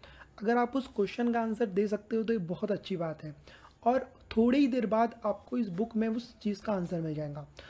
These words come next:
तो हम लोग एक-एक line को समझेंगे कि क्या है, क्यों है, कैसे है, और जो हमारा chapter है क्या, कब,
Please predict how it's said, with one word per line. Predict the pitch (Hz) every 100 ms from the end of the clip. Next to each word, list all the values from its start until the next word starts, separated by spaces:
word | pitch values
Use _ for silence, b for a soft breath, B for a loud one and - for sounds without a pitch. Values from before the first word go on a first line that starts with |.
| B -
तो | 233
हम |
लोग | 247 240
एक-एक | 220 233 240
line | 185 180 220 226
को | 233
समझेंगे | 226 214 220 220 226
कि | 226 226
क्या | - - 196 208
है, | 208 214 220
क्यों | - 208 214 208
है, | 214
कैसे | - 185 180 220
है, | 226 233 - B B - -
और | 233 247 - B B B -
जो | 170 220
हमारा | 214 208
chapter | 220 190 175 - 214
है | 220 226 - -
क्या, | - 220 226 226
कब, | 226 220